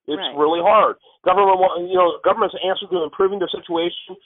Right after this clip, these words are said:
Speaker 1: is to create a bigger barrier between the employee and the employer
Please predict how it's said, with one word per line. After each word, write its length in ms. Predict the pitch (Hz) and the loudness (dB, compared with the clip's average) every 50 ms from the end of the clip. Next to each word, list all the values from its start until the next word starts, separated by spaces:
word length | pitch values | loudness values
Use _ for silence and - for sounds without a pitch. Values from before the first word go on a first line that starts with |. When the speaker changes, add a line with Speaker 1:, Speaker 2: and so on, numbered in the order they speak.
| _ _ _ | _ _ _
Speaker 1:
is 80 | 170 147 - | -8 -6 -6
to 80 | 160 | -8
create 260 | - - 180 185 175 | -6 -2 -2 0 0
a 100 | 170 160 - - | 0 -2 0 -2
bigger 240 | 160 165 190 180 | 0 2 2 0
barrier 480 | 160 135 131 131 139 156 165 175 196 196 | 0 0 -4 0 0 0 2 2 2 0
between 400 | 170 170 156 - _ 165 156 151 | 0 -4 -14 -10 _ -10 -8 -6
the 100 | 143 135 | -4 -6
employee 880 | 127 123 - _ - - 160 160 165 170 165 170 175 185 185 190 - - | -6 -6 -10 _ -8 -6 -2 0 0 0 -2 -2 -2 0 -2 -2 -2 -2
and 160 | 143 143 139 | -6 -6 -6
the 120 | 127 131 131 | -6 -6 -8
employer 800 | 117 107 - _ 160 165 170 170 160 147 135 131 127 175 196 | -8 -10 -12 _ -4 -2 -2 -2 -2 -2 0 2 2 2 2